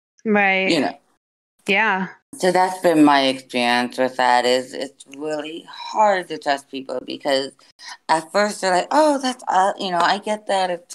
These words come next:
Speaker 2: really cool." But, you know, as the, as the time goes on, they start, "It's fake, it's bullshit," you know, whatever, because they don't understand that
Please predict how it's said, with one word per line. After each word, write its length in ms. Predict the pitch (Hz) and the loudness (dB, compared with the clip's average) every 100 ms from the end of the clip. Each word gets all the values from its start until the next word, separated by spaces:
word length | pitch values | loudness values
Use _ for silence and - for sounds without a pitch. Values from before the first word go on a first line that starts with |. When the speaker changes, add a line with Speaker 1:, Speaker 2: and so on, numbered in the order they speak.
| - 202 | -18 -12
Speaker 2:
really 200 | 196 190 | -12 -10
cool." 160 | - - _ _ _ _ _ _ | -12 -14 _ _ _ _ _ _
But, 220 | 120 120 | -12 -8
you 80 | 165 | -2
know, 160 | 165 151 | 0 0
as 160 | 151 | -4
the, 280 | 160 165 160 | -6 -6 -2
as 200 | 165 156 | -2 -2
the 60 | - | -6
time 380 | - 160 160 160 | -4 0 0 0
goes 260 | 147 - | -4 0
on, 400 | 190 208 190 180 | 4 6 6 4
they 120 | 165 156 | 2 -2
start, 280 | 160 - - - _ - | -2 -4 -6 -20 _ -12
"It's 220 | 147 - | -12 -2
fake, 420 | 185 175 156 - | 2 4 2 -4
it's 180 | - - | -8 -8
bullshit," 680 | - 196 180 - 175 160 - | -2 0 0 0 2 2 0
you 100 | - 165 | -4 0
know, 140 | 147 | 2
whatever, 480 | 151 185 262 185 165 | 2 2 2 0 0
because 340 | 156 151 165 | -2 -4 -4
they 120 | 165 160 | -2 0
don't 220 | 180 175 | 2 2
understand 720 | 165 170 - - 214 202 185 | 2 0 -2 0 2 2 2
that 240 | 170 - | 0 -2